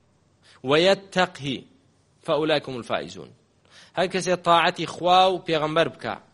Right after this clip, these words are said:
و تەقوای خوا بکا و لە خوا بترسێت. سەیری کەن. سەیری قورئان کە. چۆن حەقەکانی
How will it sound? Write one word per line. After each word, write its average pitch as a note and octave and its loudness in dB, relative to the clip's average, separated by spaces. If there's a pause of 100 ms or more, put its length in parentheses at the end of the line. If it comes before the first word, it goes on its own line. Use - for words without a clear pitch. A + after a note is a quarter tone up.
(580)
و D#3 2
تەقوای F3+ 2
خوا F#3 2
بکا F#3+ 2
و F3 -10 (880)
لە E3 4
خوا E3 6
بترسێت. A2 -8 (200)
سەیری C#3 -6
کەن. - -20 (1040)
سەیری F3 -4
قورئان C#3+ 0
کە. - -14 (1200)
چۆن G3+ 2 (340)
حەقەکانی E3 -2